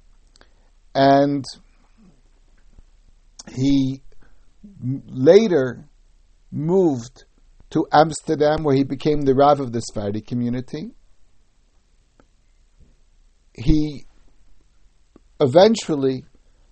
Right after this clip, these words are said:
left that community. He stayed for a short while in London, in Emden, moved to Poland, and then he was appointed Rav of Lemberg, but he died there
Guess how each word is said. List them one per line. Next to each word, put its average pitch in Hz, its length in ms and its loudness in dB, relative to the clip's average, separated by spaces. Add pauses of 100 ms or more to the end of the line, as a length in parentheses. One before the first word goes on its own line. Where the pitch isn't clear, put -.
left 147 440 4 (140)
that 139 200 -2
community. 143 760 -6 (800)
He - 60 -20
stayed 156 440 2
for 131 260 2
a 117 60 0
short 160 380 -2
while 135 480 2
in 101 160 -8
London, 143 800 -2
in 95 320 -16
Emden, 156 720 -6 (400)
moved 98 240 -6
to 135 80 -6
Poland, 165 720 -2 (580)
and 123 160 -2
then 175 140 6
he 165 120 4
was 156 140 0
appointed 165 440 -2
Rav 156 220 4
of 143 100 -6
Lemberg, 156 640 0 (320)
but 139 140 4
he 147 80 2
died 175 340 4
there 139 400 2